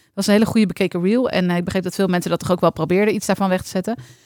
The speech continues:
En toen had ik met twee procent rente gerekend. En toen stuurde een vrouw, een moeder, stuurde mij een berichtje.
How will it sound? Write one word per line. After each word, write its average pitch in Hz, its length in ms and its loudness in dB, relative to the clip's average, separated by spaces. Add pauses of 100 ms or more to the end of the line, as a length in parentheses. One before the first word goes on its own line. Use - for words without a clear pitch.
(100)
En - 100 -12
toen - 20 0
had 277 120 6
ik 302 60 4
met 262 160 2
twee 285 200 4
procent 226 300 -2
rente 202 280 4
gerekend. 117 600 -4
En 202 100 -4
toen 220 100 -8
stuurde 226 220 -2
een 185 260 -2
vrouw, 180 320 4
een 202 60 2
moeder, 202 340 2
stuurde 214 200 -4
mij 190 100 0
een 180 80 -4
berichtje. 202 320 -6